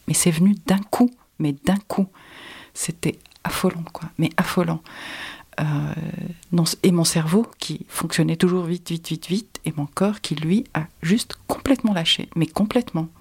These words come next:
Je, je pouvais plus rien faire. C'était déroutant, quoi, c'était, euh... Ouais. C'est vraiment à ce moment-là que j'ai,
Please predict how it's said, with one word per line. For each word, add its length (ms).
Je, 120
je 120
pouvais 240
plus 220
rien 220
faire. 340
C'était 840
déroutant, 640
quoi, 160
c'était, 480
euh... 1700
Ouais. 100
C'est 140
vraiment 160
à 100
ce 140
moment-là 480
que 100
j'ai, 260